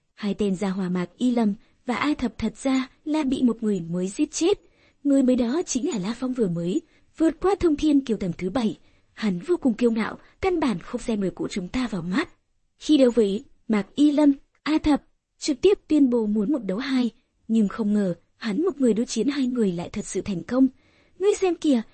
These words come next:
tám người mới đó ngông cuồng như thế nào." Thanh niên mặc chiến bào xám bạc lắc đầu, đồng thời nhìn về phía đám người mới. Bên kia, tám người La Phong chính rất vui vẻ. Ô Tạp còn gầm lên ra bên này: "Người cũ các người đã tu luyện hơn chúng ta mấy ngàn năm,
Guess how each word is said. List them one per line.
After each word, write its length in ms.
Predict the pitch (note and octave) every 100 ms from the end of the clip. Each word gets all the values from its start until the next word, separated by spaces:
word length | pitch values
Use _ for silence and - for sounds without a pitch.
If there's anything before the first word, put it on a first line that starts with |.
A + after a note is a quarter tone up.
| _ -
tám 220 | A3+ G4
người 100 | G#4
mới 120 | A3
đó 160 | G3+ G3
ngông 200 | D4+ F4
cuồng 300 | D4+ B3 F3+
như 80 | E3 F#3
thế 120 | F#3
nào." 240 | G3 F3 - _ _ _ -
Thanh 220 | F#4 -
niên 200 | F4 E4+
mặc 140 | A3+
chiến 220 | - E3+
bào 140 | G3 F3+
xám 320 | - D#3+ F3
bạc 180 | G#3+ -
lắc 160 | G3
đầu, 240 | A3+ G3 E3 _ _ _
đồng 200 | B3 D#4
thời 120 | D#4 D4
nhìn 160 | C4+
về 100 | A#3
phía 180 | A3 G3
đám 200 | F#3 F#3+
người 100 | C4+
mới. 340 | G#3+ F3 F3+ - _ -
Bên 220 | G#3 G3
kia, 260 | G#3+ G#3 G#3 _ _ -
tám 220 | A#3 A#3 E4+
người 100 | C4
La 120 | G#3
Phong 180 | - G#3+
chính 200 | G3 E3+
rất 200 | D#4 B3+
vui 120 | A3
vẻ. 240 | G3 D#3 - _ _ _ -
Ô 140 | D4+
Tạp 220 | C4+ G3
còn 180 | - F#3
gầm 200 | F3+ E3+
lên 140 | E3+
ra 160 | D#3 F#3+
bên 160 | F3 E3+
này: 260 | D#3 C3 _ _ _ _
"Người 160 | C4+ C#4
cũ 260 | - B3+ C#4
các 160 | G#4+
người 160 | D#4 A#3
đã 100 | A3+
tu 200 | - C4+
luyện 180 | G3+ F#3
hơn 160 | G3 F3
chúng 180 | G#3
ta 160 | A#3 A3+
mấy 120 | G3
ngàn 220 | B3+ A#3+
năm, 180 | E3+ B3